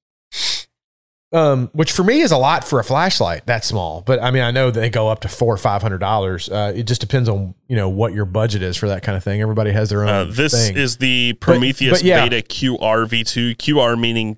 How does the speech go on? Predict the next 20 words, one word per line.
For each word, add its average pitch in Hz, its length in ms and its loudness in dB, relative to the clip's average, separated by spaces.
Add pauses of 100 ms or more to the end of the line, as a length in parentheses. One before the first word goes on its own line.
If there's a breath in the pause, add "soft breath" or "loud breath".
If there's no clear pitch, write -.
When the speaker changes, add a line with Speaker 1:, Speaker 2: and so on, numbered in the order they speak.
Speaker 2:
quick - 240 -2
release, 131 460 0
so 110 220 0
it 110 80 -2
doesn't 139 240 -2
come 131 180 0
with 117 80 -2
this 104 160 -4
clip. - 380 -4 (360 soft breath)
You 123 60 -10
have 117 80 -10
to 110 60 -4
buy 104 180 0
the 104 100 0
clip - 240 -6
separate, 110 400 -2
but 107 120 -2
it 90 120 -4
has 107 400 -2
a 98 320 -2